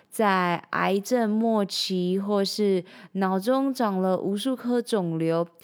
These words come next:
都从这一个心智的改变去达到了全部疗愈的作用。未来我确认我要往这一个能量场、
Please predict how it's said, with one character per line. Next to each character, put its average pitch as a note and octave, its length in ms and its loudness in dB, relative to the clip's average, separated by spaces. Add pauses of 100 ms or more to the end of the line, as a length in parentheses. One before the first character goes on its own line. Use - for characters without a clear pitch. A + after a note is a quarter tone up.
(240)
都 E4+ 240 2
从 B3 500 -2
这 B3+ 220 -2 (120)
一 G#3 200 -6 (100)
个 B3 260 0 (100)
心 D4 420 -4
智 C#4 320 -4
的 F3+ 240 -2
改 - 380 -4
变 G#3 240 -2 (340)
去 G3+ 300 -2
达 D#3 260 -4
到 G#3 360 0
了 E3+ 600 0 (140)
全 D3+ 640 -4
部 G3+ 260 0
疗 D3 320 -4 (120)
愈 G3+ 180 -2
的 D#3 180 -6
作 F3+ 380 -2
用。 F#3+ 260 0 (460)
未 C#4 180 4
来 A#3+ 300 4
我 G3 120 4
确 A3+ 300 0
认 A3+ 260 2
我 F3 120 0
要 F#3+ 200 0
往 E3+ 380 -2
这 G#3+ 180 -2
一 G#3 120 0
个 F3 140 -2
能 D#3+ 200 -2
量 D4 240 0
场、 G#3 300 -2